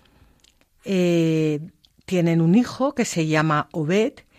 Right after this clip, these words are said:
y las mujeres le dicen a Noemí:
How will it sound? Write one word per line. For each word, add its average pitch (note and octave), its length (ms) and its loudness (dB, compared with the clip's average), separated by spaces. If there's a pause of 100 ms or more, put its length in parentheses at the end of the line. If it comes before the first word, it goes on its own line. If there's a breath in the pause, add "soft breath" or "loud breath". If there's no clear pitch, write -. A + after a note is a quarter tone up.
(320 soft breath)
y G3+ 400 -2
las E3+ 280 -2
mujeres F3+ 520 -4
le D#3+ 120 0
dicen D#3+ 360 -2
a D#3+ 80 0
Noemí: D3+ 500 -2